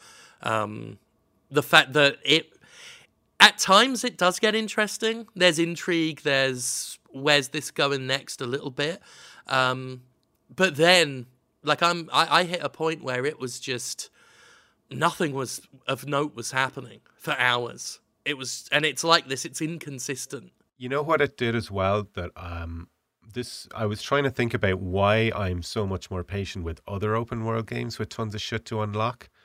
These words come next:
Speaker 2: And I think I realized at the start that, like, the game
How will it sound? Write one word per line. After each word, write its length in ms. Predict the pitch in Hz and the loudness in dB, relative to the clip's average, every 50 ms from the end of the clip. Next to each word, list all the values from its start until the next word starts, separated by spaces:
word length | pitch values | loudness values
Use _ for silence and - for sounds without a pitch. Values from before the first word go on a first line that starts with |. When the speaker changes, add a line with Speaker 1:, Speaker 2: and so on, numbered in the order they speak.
| _ _ _ _ _ _ _ _ _ _ _ _ _ _ - | _ _ _ _ _ _ _ _ _ _ _ _ _ _ -16
Speaker 2:
And 100 | 98 101 | -12 -10
I 80 | 107 104 | -10 -6
think 320 | - 139 143 143 139 - _ _ - _ _ | -4 -4 -4 -4 -6 -10 _ _ -20 _ _
I 140 | - 107 110 | -10 -6 -4
realized 600 | 117 113 120 127 131 135 131 117 101 92 - - | -2 0 2 2 2 4 2 2 2 0 -2 -4
at 100 | 107 - | -6 -6
the 80 | - 95 | -8 -10
start 580 | - - - 113 101 101 98 92 85 - - - | -12 -8 -2 0 2 2 2 0 -2 -6 -8 -10
that, 180 | - 92 85 92 | -8 -8 -8 -8
like, 320 | 92 87 87 87 - - _ _ _ _ _ _ _ _ 98 | -8 -8 -8 -8 -12 -16 _ _ _ _ _ _ _ _ _
the 120 | 95 110 98 | -12 -12 -10
game 680 | 85 - 123 120 120 131 131 131 135 131 123 90 82 | -6 -4 -2 0 0 0 0 -2 -2 -4 -6 -10 -12